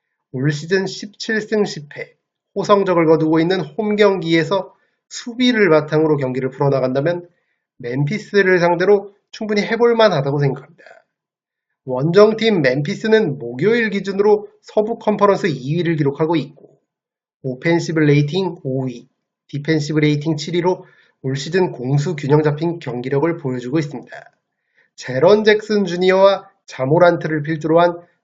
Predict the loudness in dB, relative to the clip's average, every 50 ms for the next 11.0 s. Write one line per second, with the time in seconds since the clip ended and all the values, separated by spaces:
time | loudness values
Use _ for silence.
0 | _ -16 -12 0 2 4 4 4 4 0 -2 -2 -2 -4 -4 -2 -2 -2 -2 -4
1 | -6 -10 -12 -6 -2 0 0 0 0 -2 -8 -12 -12 -14 -18 -20 _ _ _ _
2 | _ _ _ _ _ _ -14 -10 -8 -8 -4 0 2 4 4 4 4 4 4 4
3 | 2 0 -8 -12 -12 -12 -14 -8 -6 -6 -6 -6 -2 0 0 0 0 -2 -8 -10
4 | -2 0 2 2 2 0 -4 -6 -4 -4 -4 -2 0 2 4 4 4 4 2 0
5 | -4 -8 -6 -8 -6 -2 -2 0 0 0 0 0 -2 -4 -10 _ _ _ _ _
6 | _ _ -14 -8 -4 -2 -2 0 2 4 4 4 4 2 -2 -4 -6 -4 -4 -4
7 | -2 0 0 0 0 0 0 0 0 0 0 0 0 -2 0 0 2 0 0 -2
8 | -4 -6 -8 -8 _ -6 -6 -6 -8 -16 _ _ _ _ _ _ _ _ _ _
9 | _ _ _ -20 -18 -10 -2 0 2 2 4 4 4 2 4 2 2 2 4 2
10 | 2 2 -2 -4 -2 0 2 2 2 2 2 2 2 2 2 0 -2 -6 -10